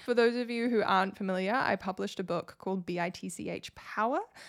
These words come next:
A little bit controversial, the, the title.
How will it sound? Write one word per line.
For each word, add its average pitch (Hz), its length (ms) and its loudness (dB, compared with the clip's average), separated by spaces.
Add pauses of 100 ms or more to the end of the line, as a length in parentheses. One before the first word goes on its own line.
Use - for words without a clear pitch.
(160)
A - 20 -8
little 359 300 2
bit 285 160 2
controversial, 220 960 0 (120)
the, 202 380 2
the 196 80 0
title. 202 720 -2